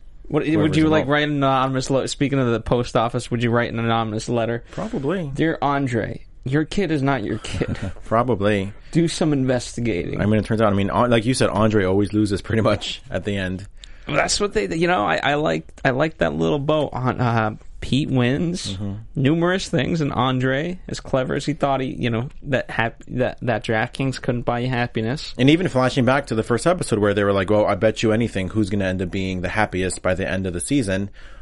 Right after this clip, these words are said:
Speaker 2: Obviously, Pete winning the million dollars. Obvi-, I mean, he was, I think, more upset about being with Sacco. But I guess you can say Andre was still happy 'cause he didn't know that wasn't his kid until eighteen years later.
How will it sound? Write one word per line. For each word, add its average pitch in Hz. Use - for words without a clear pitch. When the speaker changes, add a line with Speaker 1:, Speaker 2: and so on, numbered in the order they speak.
Speaker 2:
Obviously, 95
Pete 98
winning 92
the 90
million 90
dollars. 104
Obvi-, 92
I 92
mean, 95
he 113
was, 107
I 104
think, 104
more 101
upset 95
about 90
being 98
with 90
Sacco. 90
But 95
I 123
guess 180
you 214
can 220
say 233
Andre 185
was 175
still 156
happy 156
'cause -
he 170
didn't 131
know 165
that 110
wasn't 107
his 95
kid -
until 90
eighteen 98
years 82
later. 90